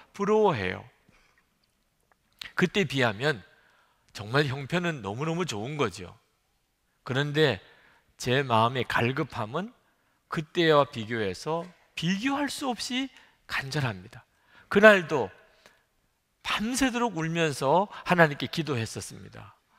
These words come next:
얼마나 갈급하면 그랬겠어요. 근데 지금은 그보다 훨씬 더합니다. 어떤 때는 '지금 내가 정상인가?' 이런 생각이 들 정도로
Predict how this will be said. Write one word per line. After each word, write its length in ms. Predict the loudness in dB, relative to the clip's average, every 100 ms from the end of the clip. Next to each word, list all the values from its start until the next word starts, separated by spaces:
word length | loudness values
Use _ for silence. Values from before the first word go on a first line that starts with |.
| _ _ -6
얼마나 420 | -2 2 4 4
갈급하면 640 | 2 0 0 -2 -4 -4
그랬겠어요. 640 | -6 -6 -6 -10 -14 -18 -20 _ _ _ _ _ _ _ -14
근데 120 | -8
지금은 520 | -6 -4 0 0 -2
그보다 360 | -4 -4 -2 -2
훨씬 440 | -4 -8 -8 -10
더합니다. 600 | -10 -12 -14 -18 -20 -20 _ _ _ _ _ _ _ _ _ _ _ _ _ _ _ _ _ -2
어떤 320 | 0 0 2
때는 360 | 2 2 0
'지금 400 | 0 0 0 -2 -8
내가 260 | -6 -2 -2
정상인가?' 960 | -4 -10 -6 -2 -2 -2 -2 -2 -4 -8 _ _ -4
이런 280 | 2 4 4
생각이 500 | 0 2 2 0 -4
들 240 | -4 -4
정도로 680 | -6 -10 -8 -6 -2 0